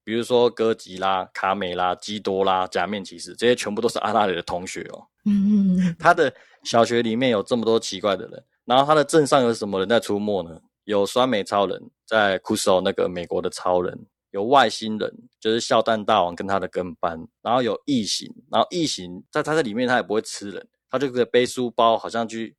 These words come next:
Speaker 1: 高中生还是国中生，啊，你也不知道他在干嘛。然后有机器战警，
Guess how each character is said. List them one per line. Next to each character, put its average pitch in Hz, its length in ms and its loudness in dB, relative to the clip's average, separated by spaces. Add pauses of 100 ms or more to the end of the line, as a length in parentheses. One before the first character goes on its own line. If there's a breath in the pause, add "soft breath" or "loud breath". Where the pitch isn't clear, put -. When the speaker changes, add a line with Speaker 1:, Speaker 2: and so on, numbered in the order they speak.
Speaker 1:
高 107 180 2
中 107 180 -2
生 107 160 -4
还 92 120 -8
是 95 80 -10
国 90 180 -6
中 90 180 -10
生， - 160 -16 (280)
啊， - 80 -2
你 123 80 4
也 113 60 4
不 110 80 2
知 - 20 6
道 110 60 6
他 107 60 2
在 107 80 2
干 104 160 0
嘛。 92 140 -12 (480)
然 131 120 2
后 127 60 4
有 113 60 4
机 127 200 -8
器 117 160 -6
战 104 260 0
警， - 160 -18